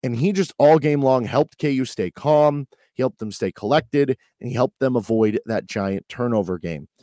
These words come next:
When Dajuan's on the floor, you just feel like you're always gonna be in the right situation.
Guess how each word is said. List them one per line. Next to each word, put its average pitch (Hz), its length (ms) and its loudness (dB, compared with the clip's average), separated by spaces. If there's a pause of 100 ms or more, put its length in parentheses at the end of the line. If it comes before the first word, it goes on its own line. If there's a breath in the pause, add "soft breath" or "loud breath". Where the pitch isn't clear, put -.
(1120)
When 151 440 0 (920)
Dajuan's 170 380 2
on 196 120 0
the 139 60 -4
floor, 139 300 4
you 117 140 0
just 143 240 -6
feel 135 160 2
like 127 240 2
you're 101 100 2
always 113 240 4
gonna 113 160 -4
be 101 160 -4
in 104 80 -2
the 98 80 -2
right 101 220 0
situation. 98 680 -6